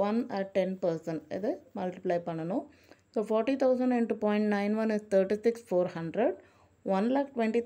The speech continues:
thousand into point eight three, ninety-nine six hundred. One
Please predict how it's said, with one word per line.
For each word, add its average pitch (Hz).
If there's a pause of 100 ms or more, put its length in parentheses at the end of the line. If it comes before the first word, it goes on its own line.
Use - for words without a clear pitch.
thousand 226 (140)
into 196 (560)
point 214 (120)
eight 208
three, 262 (180)
ninety-nine 208
six 185 (160)
hundred. 185 (800)
One 208